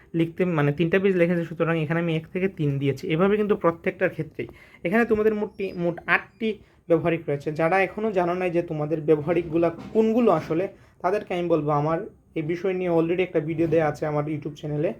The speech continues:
so তোমরা ওইটা দেখে নিবা। তোমাদের সুবিধার জন্য আমি ডেসক্রিপশনে ওইটার লিংক দিয়ে দিব। So এখন আমরা প্রথম প্র্যাকটিক্যালের আনসারটা দেখব।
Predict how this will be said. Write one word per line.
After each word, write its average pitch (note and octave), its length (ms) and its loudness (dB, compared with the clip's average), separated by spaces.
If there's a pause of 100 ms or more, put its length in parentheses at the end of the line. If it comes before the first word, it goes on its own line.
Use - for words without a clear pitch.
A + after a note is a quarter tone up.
(360)
so G3 60 0
তোমরা F#3+ 480 0 (320)
ওইটা E3+ 180 2
দেখে D#3 240 0
নিবা। C3+ 340 -4 (120)
তোমাদের E3 200 -4
সুবিধার F#3 300 -2
জন্য F#3+ 200 -2
আমি E3+ 120 0
ডেসক্রিপশনে F#3+ 520 -2
ওইটার F3 280 2
লিংক F3 280 0
দিয়ে D#3+ 200 4
দিব। C#3+ 180 -2 (880)
So A3+ 100 6
এখন A3 140 4
আমরা A#3 180 2
প্রথম A3+ 360 0
প্র্যাকটিক্যালের F3+ 500 0
আনসারটা D3 400 -2
দেখব। C3 340 0